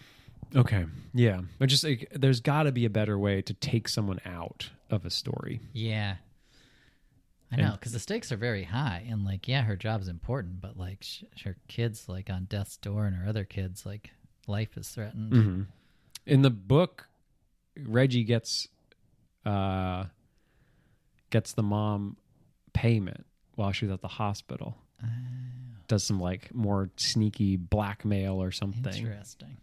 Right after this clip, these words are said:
Speaker 1: At, she goes and visits the boss. And I'm glad they took it out. It would have been a
Speaker 2: Yeah, yeah.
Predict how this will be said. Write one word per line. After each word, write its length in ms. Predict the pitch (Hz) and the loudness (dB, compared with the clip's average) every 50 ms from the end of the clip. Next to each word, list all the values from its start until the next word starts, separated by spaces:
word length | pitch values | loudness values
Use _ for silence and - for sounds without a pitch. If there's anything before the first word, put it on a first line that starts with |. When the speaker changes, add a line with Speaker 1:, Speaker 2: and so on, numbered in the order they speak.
| _ - | _ -6
Speaker 1:
At, 180 | - 101 101 - - _ _ - - 113 | -4 -4 -4 -4 -6 _ _ -8 -4 -2
she 220 | 101 101 104 101 | 0 2 2 4
goes 180 | 104 101 98 92 | 4 2 2 2
and 140 | 95 95 | 0 2
visits 320 | 95 101 92 95 92 - - | 2 0 0 -2 -4 -8 -8
the 80 | - | -8
boss. 460 | 92 87 92 92 90 92 101 104 - - | -4 -4 -2 -2 -2 -4 -4 -6 0 4
And 80 | 151 139 | 6 6
I'm 60 | 156 | 8
glad 160 | 147 156 151 127 | 8 8 6 6
they 60 | 123 | 6
took 220 | 110 - 113 - | 4 2 0 0
it 60 | 95 90 | -2 -6
out. 180 | 87 90 - 127 | -6 -6 -4 0
It 40 | 123 | 0
would 100 | 120 113 | 2 2
have 80 | 110 | 2
been 100 | 107 107 | 2 2
a 60 | 135 127 | 2 2
Speaker 2:
Yeah, 260 | 123 117 113 110 113 | 2 2 2 2 2
yeah. 220 | 110 110 107 104 | 2 2 0 -2